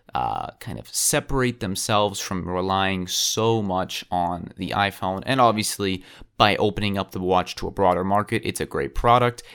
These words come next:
and now they have a much larger customer base that they can go after and get more revenue from. Now, is the watch gonna be as good of an experience on an Android, say,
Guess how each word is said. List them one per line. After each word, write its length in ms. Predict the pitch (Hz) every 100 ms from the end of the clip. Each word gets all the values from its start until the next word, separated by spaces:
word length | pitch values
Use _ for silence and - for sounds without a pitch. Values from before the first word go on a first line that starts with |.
| -
and 120 | 104
now 200 | 95 92
they 120 | 90
have 220 | 90 92 90
a 140 | 87 -
much 400 | 104 104 104 -
larger 460 | 92 90 90 85
customer 480 | - 101 98 92 92
base 240 | 87 87 -
that 140 | 85
they 80 | 87
can 140 | 90
go 180 | 82 92
after 380 | - - 78 - - - - -
and 300 | 92 85 85
get 300 | 87 - 104
more 500 | 104 98 90 87 -
revenue 480 | 87 85 80 85 -
from. 400 | - 80 55 - - -
Now, 380 | 113 113 82 71
is 160 | 104 101
the 120 | 107
watch 320 | 110 117 -
gonna 180 | 127 110
be 260 | 101 107 -
as 220 | 113 104
good 140 | 117
of 100 | 113
an 120 | 104
experience 600 | 92 - - 104 104 101 -
on 180 | 101 101
an 160 | 95 -
Android, 680 | 110 117 113 110 110 - -
say, 460 | - 117 113 110